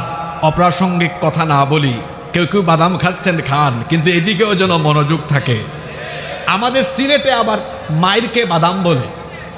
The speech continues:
মাইরকে কি বলে? আপনারা সিলেটি মাত বুঝেননি।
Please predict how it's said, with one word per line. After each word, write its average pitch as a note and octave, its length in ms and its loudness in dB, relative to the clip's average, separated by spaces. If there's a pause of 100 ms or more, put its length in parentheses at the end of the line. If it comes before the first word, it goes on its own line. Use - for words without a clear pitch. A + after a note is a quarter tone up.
(260)
মাইরকে G3 380 0
কি B3+ 140 -2
বলে? G3+ 300 2 (840)
আপনারা G#3 340 2
সিলেটি A#3 440 2
মাত F3+ 320 2
বুঝেননি। E3 500 4